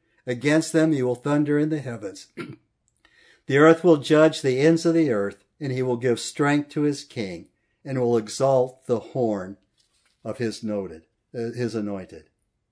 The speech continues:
Mary's statement, what she said, that the Lord has filled the hungry with, with good things,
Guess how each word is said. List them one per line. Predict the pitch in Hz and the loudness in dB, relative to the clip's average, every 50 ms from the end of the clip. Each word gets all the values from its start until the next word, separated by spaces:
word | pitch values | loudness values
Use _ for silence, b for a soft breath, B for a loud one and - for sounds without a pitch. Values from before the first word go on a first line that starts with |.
| _ _ _ _ _ _ _ _ _ _ _ _ _ _ _ _ _ _ _ _ _ _ _ _ _ _ _ _ _ _ _ _ _ _ _ _ _ _ _ _ _ _ _ _ _ _ _ _ _ _ - - _ _ _ | _ _ _ _ _ _ _ _ _ _ _ _ _ _ _ _ _ _ _ _ _ _ _ _ _ _ _ _ _ _ _ _ _ _ _ _ _ _ _ _ _ _ _ _ _ _ _ _ _ _ -20 -20 _ _ _
Mary's | 147 151 170 196 185 165 160 | 0 4 6 6 6 6 4
statement, | - - 165 160 170 175 160 143 127 117 - | 4 4 6 6 6 6 4 0 -2 -2 -2
what | 135 131 120 | -2 -4 -2
she | - 151 160 160 | 0 2 2 2
said, | 156 - 143 131 123 117 | 2 2 2 2 2 2
that | 123 113 - | -2 -6 -4
the | 131 123 | -4 -2
Lord | 120 139 143 151 151 147 139 | 0 2 2 2 2 2 0
has | 120 127 117 - - | 0 -2 -2 -4 -4
filled | - - 147 143 139 139 131 | -2 0 2 2 2 2 0
the | 123 120 107 | -2 -4 -4
hungry | 135 135 135 139 127 131 127 123 123 | -2 -2 -4 -4 -4 -2 -2 0 0
with, | 120 120 113 - - | 0 -2 -4 -6 -8
with | 131 123 120 117 - | -6 -6 -6 -6 -6
good | 127 127 131 127 113 | -4 -4 -4 -4 -4
things, | - - 127 127 127 123 113 101 98 98 - - - | -4 -2 0 0 0 0 -2 -4 -6 -10 -16 -18 -20